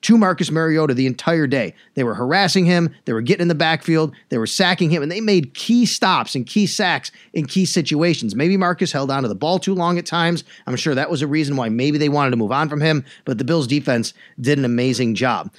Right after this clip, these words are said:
This was the Duke Williams game, as I said. Duke is how the crowd responded on the second play of the game for the Bills. The second play, Duke Williams gets a reception,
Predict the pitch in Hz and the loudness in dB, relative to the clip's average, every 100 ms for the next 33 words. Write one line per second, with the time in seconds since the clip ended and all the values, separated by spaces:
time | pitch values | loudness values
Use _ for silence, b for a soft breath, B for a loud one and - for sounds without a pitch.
0 | b 143 208 208 208 214 175 151 202 135 | b 0 2 4 2 4 2 2 0 4
1 | 175 202 170 196 170 139 139 135 131 143 | 4 4 2 2 2 0 0 0 0 0
2 | 123 160 107 90 156 196 202 202 196 143 | 0 0 0 -2 4 8 8 8 8 4
3 | 143 123 - b b - 170 165 151 156 | 0 -4 -6 b b 0 4 4 4 4
4 | 143 135 185 175 185 170 - 170 180 165 | 2 0 0 2 2 2 0 0 2 2
5 | 151 143 135 123 127 - - 226 220 247 | 2 0 0 -2 -6 -8 -4 -2 0 0
6 | 208 - 185 175 151 139 156 127 123 131 | -2 -2 -2 0 0 0 0 -2 -2 -2
7 | 95 98 - 202 208 170 - 180 127 113 | -4 -6 -2 -2 0 -2 0 2 2 -2
8 | B B 135 208 208 196 170 175 - 160 | B B 2 2 4 2 0 -2 -2 -2
9 | 147 180 160 143 120 | 0 0 0 0 0